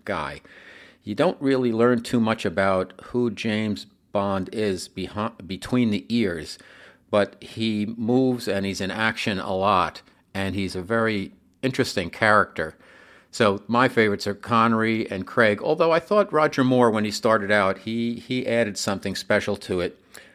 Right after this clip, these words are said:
And then it got a little bit pastiche when he went into some of the, uh, films like View to a Kill and, uh, Octopussy, which were just, la-, you know, <laughs> I was laughing when I watched those. Okay, Guys Guys Radio.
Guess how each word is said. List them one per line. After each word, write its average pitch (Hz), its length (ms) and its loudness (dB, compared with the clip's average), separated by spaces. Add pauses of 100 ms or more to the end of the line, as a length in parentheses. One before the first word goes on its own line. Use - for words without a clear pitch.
(400)
And 104 220 -6
then 120 140 0
it - 20 -4
got 110 200 4
a 107 40 0
little 107 220 0
bit 104 220 -6
pastiche 107 640 -2
when 98 160 -2
he 92 80 -4
went 95 260 -4
into 90 320 -6 (840)
some 107 280 -4
of 95 120 -2
the, 92 240 -6
uh, 85 240 -6 (420)
films 98 340 -4
like 87 280 -4
View 120 320 0
to 120 180 -2
a 90 60 -6
Kill 110 440 0
and, 87 300 -8
uh, 85 260 -4
Octopussy, 92 720 -4 (260)
which 95 220 -6
were 101 80 -6
just, - 380 -6
la-, 104 200 -4 (100)
you 123 100 -2
know, 98 160 2 (180)
<laughs> - 180 0
I 147 40 8
was 107 160 4
laughing 101 400 0
when 90 140 -4
I 85 80 -6
watched 82 360 -6
those. 90 380 -2 (640)
Okay, 143 280 0 (140)
Guys 135 280 4
Guys 131 320 4
Radio. 95 480 -2